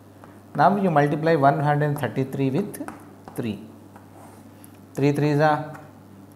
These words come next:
three three जा nine, three one जा three। Three hundred and thirty-three is equal to three hundred, ninety-nine is equal to three hundred and ninety-nine। Three hundred and ninety-nine is equal to three hundred and ninety-nine। Both the values are equal, same, so our answer is correct।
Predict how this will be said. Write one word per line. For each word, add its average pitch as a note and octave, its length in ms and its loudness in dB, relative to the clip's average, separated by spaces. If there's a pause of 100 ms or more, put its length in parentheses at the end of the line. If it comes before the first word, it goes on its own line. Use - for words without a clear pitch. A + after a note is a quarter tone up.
(120)
three C3+ 180 -2
three C#3 260 0
जा C#3 380 2
nine, A2 300 -8
three C#3 160 0
one C#3 260 0
जा C#3+ 120 0 (200)
three। - 160 -12 (600)
Three F#3+ 180 2
hundred G3 240 6
and G3+ 160 4
thirty-three E3 420 0
is E3 140 0
equal D#3 200 2
to D#3+ 80 2
three D3+ 220 -4
hundred, D3+ 380 0
ninety-nine D3 400 0
is D3 60 -2
equal D3+ 140 0
to F#3+ 60 -2
three D#3+ 140 -2
hundred C3 200 0
and A3 120 -2
ninety-nine। G2+ 440 -4 (720)
Three G3 160 0
hundred G3+ 180 -2
and G3 140 0
ninety-nine F3 640 0
is F3+ 140 0
equal F3 280 0
to B3 100 2 (340)
three D3+ 220 -2
hundred D3 220 0
and - 320 -2
ninety-nine। A2 560 -6 (420)
Both E3+ 220 -4
the F3 80 -2
values D3 320 -2
are C3+ 120 -2
equal, D3+ 480 -6
same, E3+ 480 -8 (220)
so - 500 -2
our A2+ 200 -4
answer A2 340 -6
is F3 260 -10
correct। - 380 -14